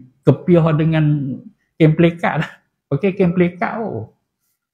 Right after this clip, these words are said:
Ha, masuk situ kain plekat. Dia tak tengok kain plekat.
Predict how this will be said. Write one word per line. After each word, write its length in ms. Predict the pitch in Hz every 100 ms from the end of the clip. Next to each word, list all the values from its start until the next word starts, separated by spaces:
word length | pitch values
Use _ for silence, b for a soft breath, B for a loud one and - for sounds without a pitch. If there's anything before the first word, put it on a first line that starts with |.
| _ _
Ha, 360 | 151 170 143 127
masuk 320 | 147 - -
situ 240 | 151 170 151
kain 240 | 156 143
plekat. 400 | 147 147 - 110
Dia 160 | 113 117 -
tak 240 | 120 -
tengok 240 | 127 120 - _ -
kain 160 | 117
plekat. 480 | - 143 - - -